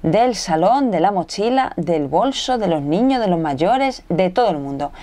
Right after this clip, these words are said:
Vamos, que al final han sustituido casi casi en masa a los ordenadores por su sencillez de uso y por su versatilidad. Dicho esto, y después de todos estos años y generaciones, ¿hay margen de mejora en un iPad?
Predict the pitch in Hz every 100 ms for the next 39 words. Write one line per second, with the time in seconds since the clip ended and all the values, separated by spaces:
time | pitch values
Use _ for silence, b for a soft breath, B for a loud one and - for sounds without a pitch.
0 | B B B 185 185 156 147 214 233 269
1 | 269 254 220 196 185 180 175 240 240 -
2 | 180 185 180 226 262 320 320 B B B
3 | - 226 233 214 190 196 233 285 277 262
4 | 269 269 220 190 196 233 226 294 285 320
5 | 320 B B B B - 262 330 - 285
6 | 294 - 311 302 254 254 262 262 262 160
7 | 143 190 285 339 330 - 285 262 - 240
8 | 240 233 220 190 208 202 196 185 196 180
9 | 180 180 226 269 330 - B B B B
10 | B - 247 330 330 247 226 277 277 330
11 | 349 392 - 196 190 185 180 220 208 190
12 | - - 190 180 185 202 285